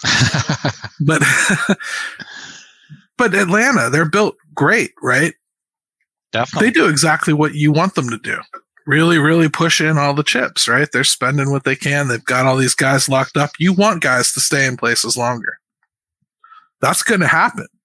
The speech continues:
Speaker 2: And they're gonna live and die with it. As those guys age out,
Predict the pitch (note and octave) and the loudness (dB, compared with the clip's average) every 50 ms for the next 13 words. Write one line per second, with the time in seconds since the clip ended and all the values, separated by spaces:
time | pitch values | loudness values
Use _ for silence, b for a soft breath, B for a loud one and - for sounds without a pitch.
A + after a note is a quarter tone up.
0 | _ _ _ _ _ _ _ B B B B B B B C3 C#3+ E3 F3 G3+ G3+ | _ _ _ _ _ _ _ B B B B B B B 2 4 4 4 4 4
1 | F3 D3 D#3 D#3+ D#3 D3+ C#3 B2+ C3 C3+ D3 E3 C#3+ A2+ G#2+ - - - - _ | 4 4 4 4 2 2 2 2 2 2 2 2 0 -2 -4 -8 -12 -16 -18 _
2 | _ _ _ _ _ _ _ _ _ _ _ _ _ _ _ _ _ _ _ _ | _ _ _ _ _ _ _ _ _ _ _ _ _ _ _ _ _ _ _ _
3 | - C#3 D#3 D3+ C#3 - D#3 E3 F#3 F#3 E3+ D#3+ D3 D3 D3+ D3+ D3+ D3+ C#3+ C3 | -2 0 2 2 2 2 2 4 2 2 0 0 0 0 0 2 2 2 0 0
4 | C3+ C3 C3+ C#3 B2 A#2 A2+ A#2+ B2 B2 A#2 A#2+ - | 0 0 0 0 0 0 0 2 2 2 0 -2 -6